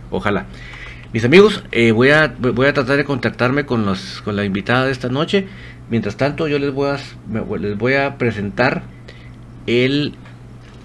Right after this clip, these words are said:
spot con que les vamos a estar invitando a cada uno de ustedes que nos colaboren para esta rifa a beneficio de Carmen Guevara, que ya la conocieron hace ocho días,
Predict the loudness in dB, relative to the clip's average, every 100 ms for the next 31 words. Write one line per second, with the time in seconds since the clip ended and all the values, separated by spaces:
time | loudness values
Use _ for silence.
0 | -4 -4 -2 2 2 2 -12 -12 -8 -6
1 | -2 0 2 2 0 -2 0 0 0 0
2 | 2 2 4 4 4 2 2 4 4 4
3 | 0 -4 -4 0 2 4 4 4 2 -4
4 | -16 -18 -18 -10 2 4 4 2 -2 0
5 | 0 0 -2 -2 0 0 0 -2 0 0
6 | 0 0 2 2 2 0 0 0 0 -2
7 | 0 0 2 0 0 2 2 0 -2